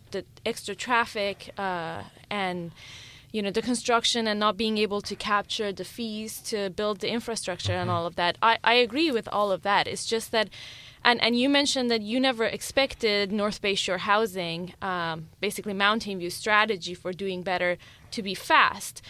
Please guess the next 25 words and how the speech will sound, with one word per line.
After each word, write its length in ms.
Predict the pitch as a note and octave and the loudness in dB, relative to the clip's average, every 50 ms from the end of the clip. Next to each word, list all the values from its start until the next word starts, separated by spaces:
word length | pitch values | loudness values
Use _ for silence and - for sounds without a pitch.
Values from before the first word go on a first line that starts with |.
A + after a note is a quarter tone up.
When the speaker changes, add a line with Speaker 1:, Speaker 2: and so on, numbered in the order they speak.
| - - - - - | -20 -20 -20 -16 -10
Speaker 1:
So 300 | - - C4 B3 B3 - - | -2 2 4 4 4 4 4
I 120 | B3 C4 | 4 4
am 180 | C4+ C#4 C#4 C4+ | 4 4 2 4
left 380 | C4 B3+ C#4 C#4+ - - - - | 4 4 2 2 0 -6 -8 -6
wondering, 800 | A#3 G#3 G#3 A3+ A#3+ B3+ A#3 A3 G3 F#3+ F#3 F#3 F#3 F#3 F#3 - - - - - - - - - - - - - - - - - - - - - | -2 2 4 4 4 4 2 2 2 2 2 2 0 -2 -4 -8 -12 -20 -20 -20 -20 -20 -20 -20 -20 -20 -20 -20 -20 -20 -20 -20 -20 -4 2 4
is 180 | B3+ C4 A3 | 4 6 6
it 160 | C4+ C4 C4 - - | 4 2 2 4 6
okay 880 | B3 B3 A#3+ G#3+ - - B3+ D4 D#4+ D#4 C#4 B3 A3+ G#3+ G#3 G#3 A3 G#3 | 6 6 6 4 -2 -2 2 4 4 6 6 6 6 4 4 2 2 0
that 260 | - A#3 A3 F#3 G#3 | 2 4 4 4 4
we 120 | A3 A3 G#3 | 2 -2 -4
delay? 640 | E3 G3 G#3 G3+ F#3+ G#3 G#3+ G#3 F3 - - D#2 - - | -4 -2 -2 0 0 2 2 2 2 2 0 -2 -2 0
Is 160 | A#3 B3 A#3+ | 2 2 4
it 100 | A#3+ A#3 | 4 4
okay 460 | A3+ A3 A3 - A#3+ C4 C4 C4 C4+ | 2 0 0 -2 0 2 2 2 4
that 160 | A3+ A#3 G#3+ G#3 | 2 2 0 0
it's 220 | G#3 - - - | -2 -4 -6 -6
taken 500 | - A#3 G#3+ G#3+ - - A3+ G#3 G#3 G#3 | -2 -2 -2 -2 -2 -2 -2 -2 -2 -2
more 280 | G3+ G3+ G#3 G#3+ G#3+ G#3 | -2 -2 0 0 0 0
than 160 | G#3+ G#3 G#3 | 0 -2 -2
four 340 | G3 - - G#3 G#3+ A3 A3 | -4 -8 -6 -4 -2 0 0
years 400 | A3 F#3 G3 G3 F#3+ G3 F#3+ - | 0 0 2 2 2 2 0 -4
for 220 | - - G3+ G3 | -4 -2 2 2
us 280 | F#3 F#3+ G3 - - - | 4 2 2 0 -6 -10
to 260 | - - G#3 G3+ G3 E3+ | -8 -6 -4 -4 -4 -4
build, 520 | D#3+ - G#3 G3 F#3+ F#3+ F#3 F#3 E3 | -2 0 0 2 2 2 0 -2 -4